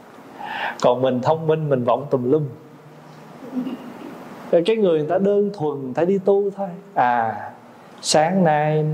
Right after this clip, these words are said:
nấu ăn cho chúng, chiều công phu chiều, tối lễ Phật tụng kinh. Và đi theo cái thời khóa, đi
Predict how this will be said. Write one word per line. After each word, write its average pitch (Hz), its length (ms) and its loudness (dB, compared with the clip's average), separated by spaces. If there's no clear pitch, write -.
nấu 160 180 4
ăn 151 280 2
cho 151 180 4
chúng, 190 400 4
chiều 113 560 4
công 151 160 2
phu 156 300 2
chiều, 117 460 2
tối 180 340 4
lễ 147 180 6
Phật 120 300 -2
tụng 117 200 0
kinh. 180 280 2
Và 135 280 4
đi 185 180 6
theo 208 520 0
cái 214 140 2
thời 123 300 2
khóa, 185 360 2
đi 208 180 4